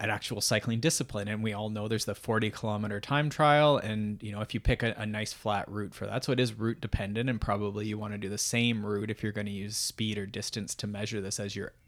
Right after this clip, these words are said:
your outcome or your output, your external measure. How fast can you cover the forty kilometers to this, you know, to your friend's house, or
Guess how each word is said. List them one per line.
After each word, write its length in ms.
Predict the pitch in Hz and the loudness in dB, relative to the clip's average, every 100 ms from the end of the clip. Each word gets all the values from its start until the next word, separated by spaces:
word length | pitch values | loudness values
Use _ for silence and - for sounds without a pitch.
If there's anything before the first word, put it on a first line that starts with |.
| - - - | -20 -20 -10
your 140 | - 113 | -4 0
outcome 540 | 117 120 - 110 107 104 | 2 0 0 0 2 2
or 80 | |
your 200 | 104 101 - | 2 0 0
output, 540 | 110 - - 110 107 - - - - | -2 0 0 2 0 -4 -20 -20 -8
your 120 | 110 - | -4 0
external 520 | 117 - - 110 98 | -2 -2 0 0 0
measure. 460 | 101 117 110 101 - - - - | 0 0 0 -8 -12 -18 -20 -8
How 160 | - 135 | 2 4
fast 520 | - 120 113 110 - | 4 4 4 2 -4
can 180 | - 113 | -2 -2
you 140 | 107 | -2
cover 540 | 98 - 131 117 104 107 | -6 0 0 2 -2 -2
the 100 | 107 | -4
forty 320 | - 117 110 | -2 -2 -2
kilometers 800 | - 110 107 101 104 104 107 - - - - - - | -6 -6 -6 -6 -8 -8 -8 -10 -12 -20 -20 -20 -8
to 260 | - 107 104 | -2 -2 -2
this, 600 | 101 - - - - - | -4 -4 -4 -4 -6 -8
you 100 | 104 | -10
know, 80 | 95 | -6
to 160 | - | -4
your 60 | 110 | 0
friend's 320 | 127 110 101 | 2 2 0
house, 280 | 98 101 - | -6 -8 -4
or 240 | 110 104 | -4 -6